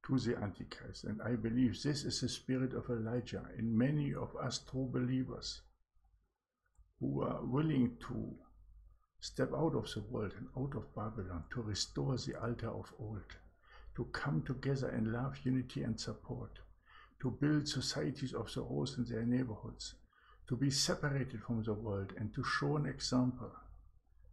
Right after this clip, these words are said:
how a true Christian should live and act.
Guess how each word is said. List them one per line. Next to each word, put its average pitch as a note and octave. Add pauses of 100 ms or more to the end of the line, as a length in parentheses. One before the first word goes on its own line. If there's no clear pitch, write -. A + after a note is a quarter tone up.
(760)
how C#3
a - (100)
true B2+
Christian -
should -
live G#2+ (160)
and G#2+
act. -